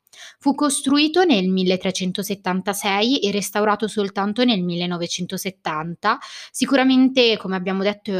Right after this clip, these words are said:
è uno dei luoghi maggiormente suggestivi della città, in particolar modo ad aprile, quando i ciliegi sono in fiore.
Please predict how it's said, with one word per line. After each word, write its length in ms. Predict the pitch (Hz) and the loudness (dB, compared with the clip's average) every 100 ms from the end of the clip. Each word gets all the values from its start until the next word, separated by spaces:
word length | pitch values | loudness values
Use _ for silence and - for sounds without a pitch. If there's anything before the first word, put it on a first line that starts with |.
| 180 | -4
è 100 | 190 | -4
uno 260 | 202 226 214 | -2 0 0
dei 140 | 185 | -2
luoghi 540 | 180 185 175 185 180 - | -2 -2 -2 -4 -4 -4
maggiormente 1040 | 208 202 220 208 208 214 220 202 233 214 | -4 -2 -2 -2 0 0 -2 -2 2 2
suggestivi 600 | 208 185 185 - 269 240 | 2 -6 -6 -4 0 0
della 220 | 175 175 175 | 0 -2 -4
città, 380 | 185 - 180 | -8 -8 -6
in 100 | 170 | -6
particolar 500 | 175 202 214 220 208 | -4 -6 -6 -2 -2
modo 240 | 208 233 214 | 0 0 0
ad 80 | 226 | -2
aprile, 480 | - 180 175 190 196 - - - | -4 -2 -2 -2 -4 -14 -20 -12
quando 640 | - 214 196 202 185 190 190 | 0 2 2 0 0 0 0
i 80 | |
ciliegi 540 | 185 - 208 202 196 226 | 0 -2 2 2 2 0
sono 400 | - 180 180 165 | -2 -4 -6 -6
in 220 | 180 175 | -4 -6
fiore. 600 | - - 147 151 165 175 | -6 -8 -6 -4 -6 -8